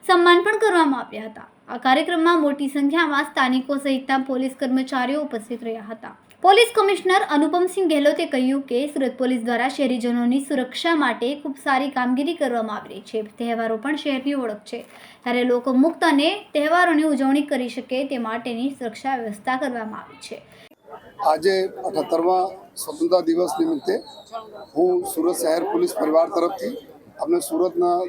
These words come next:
Speaker 2: તમામ પ્રજાજનોને ખૂબ ખૂબ શુભેચ્છા આપું છું. સાથોસાથ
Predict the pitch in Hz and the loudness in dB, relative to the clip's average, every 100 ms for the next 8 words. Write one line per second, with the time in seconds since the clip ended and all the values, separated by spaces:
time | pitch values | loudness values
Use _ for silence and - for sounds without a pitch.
0 | - 311 320 349 - 302 320 165 170 175 | -6 -2 0 0 -2 -2 0 0 0 0
1 | 180 - 170 - 165 147 139 143 170 170 | -4 -6 -8 -4 -6 -4 -8 -2 0 0
2 | 190 170 202 - - - _ _ - - | -4 -10 -10 -10 -20 -20 _ _ -6 -2
3 | 151 180 160 175 | 0 0 2 0